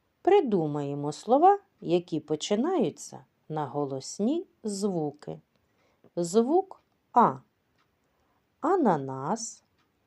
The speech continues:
автобус, акула, апельсин. А ось і сама літера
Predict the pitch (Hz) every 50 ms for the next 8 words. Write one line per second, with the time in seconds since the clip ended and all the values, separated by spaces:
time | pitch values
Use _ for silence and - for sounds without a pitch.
0 | _ _ _ _ _ _ _ - 170 196 277 285 277 - _ - - 180 156 143
1 | 135 131 127 131 151 180 220 - - - - _ _ _ _ _ _ _ _ _
2 | _ _ _ _ _ _ - 208 269 359 - - _ - - 190 170 156 143 139
3 | 135 131 147 156 202 247 233 _ _ _ _ _ _ _ _ _ _ _ _ _
4 | _ - 151 151 156 - - 262 302 - - - - - 240 226 220 220 220 220
5 | - _ _ _ _ _ _ _ _ _ _ _ _ _ _ _ _ - 156 147
6 | 143 - - - 180 220 285 294 294 - - - _ _ - 220 294 294 - -
7 | 339 339 294 220 180 180 185 180 170 175 175 170 - 175 165 160 156 156